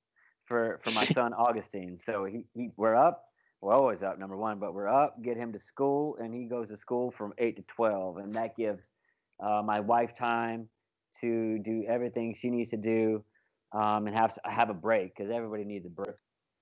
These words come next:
Speaker 2: So let me ask you some questions about that, 'cause I think that people would be really interested in, in, in what it's like actually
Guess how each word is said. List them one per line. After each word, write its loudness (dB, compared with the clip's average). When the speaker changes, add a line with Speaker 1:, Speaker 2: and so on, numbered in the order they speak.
Speaker 2:
So 4
let 8
me 8
ask 4
you 2
some -4
questions 2
about 2
that, 4
'cause -6
I -4
think -4
that 0
people -2
would -4
be -2
really 4
interested 4
in, -2
in, -6
in -2
what 6
it's 0
like 2
actually 0